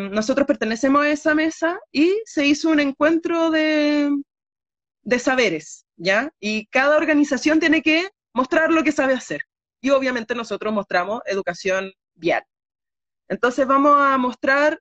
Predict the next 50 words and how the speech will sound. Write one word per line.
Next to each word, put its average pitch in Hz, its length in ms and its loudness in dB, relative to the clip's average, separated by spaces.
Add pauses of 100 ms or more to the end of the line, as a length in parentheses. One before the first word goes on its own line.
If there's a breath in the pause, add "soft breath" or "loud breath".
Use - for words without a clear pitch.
(100)
lo 233 200 -6
que, 226 500 -2 (260)
eh, 220 140 0
va 220 80 2
a 247 60 -2
ser 269 180 -2
un, 240 640 -4
un 220 140 -4
panel 233 400 -2
doble, 226 340 0
por 233 140 -2
así 254 180 -6
decirlo, 294 540 -2 (320)
porque 220 180 -4
se 220 160 0
va 226 60 2
a 233 60 0
mostrar 247 760 -2
por 226 140 -2
el 214 160 -2
Zoom 269 380 -2
de 262 100 0
las 262 180 0
O 254 140 0
S 277 180 -6
C 320 340 -4 (220)
y - 80 -8
también 262 300 2
se 269 200 0
va 269 140 2
a 269 60 2
mostrar 269 560 0 (340)
en 233 220 -2
el 233 240 -4
live 269 260 -4
del 226 480 -2
Facebook, 294 540 -2 (340)
eh, 226 760 -4
y 220 140 0
el, 208 520 -2
no 208 100 -2
sé 226 140 -4
si 262 100 0
por 247 160 0
el 214 80 -2
Facebook 262 460 -4
o 233 60 -4
por 220 160 0
el 214 100 0
YouTube 240 340 -6